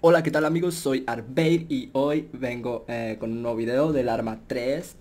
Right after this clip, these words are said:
Eh, este es un mapa que se llama Esseker, es otro mapa, así que, pues, otra vez comienzo con el episodio uno, eh, por este mapa. Eh, bueno, pues este mapa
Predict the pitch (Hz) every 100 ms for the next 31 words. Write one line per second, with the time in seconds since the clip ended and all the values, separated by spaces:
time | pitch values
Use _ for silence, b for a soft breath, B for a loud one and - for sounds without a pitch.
0 | - 117 117 117 113 113 113 - 123 117
1 | 120 123 135 131 123 120 131 - 113 117
2 | - - 120 - 143 147 165 165 - -
3 | 127 135 127 131 143 135 123 127 123 120
4 | - - 123 113 117 113 113 123 117 135
5 | 127 117 117 - 120 113 120 120 135 -
6 | - - 113 - - - - 113 117 151
7 | 165 B B B B B B B - 160
8 | 156 151 151 151 147 143 139 135 151 151
9 | 135 131 170 175 170 185 180 160